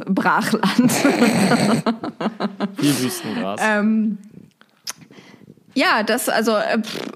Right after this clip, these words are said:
Speaker 1: es ist viel passiert in der Woche, aber vor allem, ähm, mithilfe eines ganz emsigen Teams. Ähm, wir sind eigentlich meist nur so zum,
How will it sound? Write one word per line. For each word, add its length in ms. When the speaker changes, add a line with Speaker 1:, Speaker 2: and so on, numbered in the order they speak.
Speaker 1:
es 280
ist 520
viel 280
passiert 500
in 100
der 140
Woche, 260
aber 220
vor 200
allem, 500
ähm, 520
mithilfe 880
eines 480
ganz 260
emsigen 600
Teams. 640
Ähm, 280
wir 140
sind 180
eigentlich 360
meist 340
nur 120
so 120
zum, 540